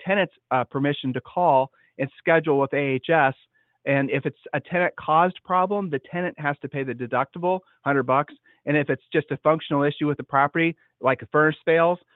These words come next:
then we'll pay the deductible. But that's how you can do it without having to worry about these properties, you know, basically falling apart around you. But the main thing is, don't buy properties that don't have cash flow. Don't buy properties with the idea that you're gonna somehow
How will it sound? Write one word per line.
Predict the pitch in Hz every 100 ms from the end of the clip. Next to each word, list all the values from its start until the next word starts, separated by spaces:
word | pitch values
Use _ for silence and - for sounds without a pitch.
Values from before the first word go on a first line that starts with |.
| _
then | 135 147
we'll | 147 156
pay | 147
the | 131 120
deductible. | 120 113 110 - 104 85
But | -
that's | 160 190 -
how | 180 170
you | 160
can | 160 143
do | 147 185
it | 117
without | 131 143 135
having | 143 143
to | 120
worry | 131 135
about | 127 123 98 _ _
these | 143 135
properties, | 147 147 - 131 -
you | 156
know, | 123
basically | 117 143 143 131 120 -
falling | 139 139
apart | 127 139 135
around | 120 143 151 117
you. | 98 - _ _
But | 147
the | -
main | 147 165 208
thing | - 190 180
is, | 165 123 - _ -
don't | 143 165
buy | 170 175
properties | 170 135 131 139 135
that | 127
don't | 131
have | 135 -
cash | 170 180 -
flow. | 123 95
Don't | 104 143
buy | 156 175
properties | 160 135 135 131
with | 131
the | 131
idea | 127 120 135 127 - _ _
that | 147
you're | 131
gonna | 131 143 123
somehow | - 147 139 131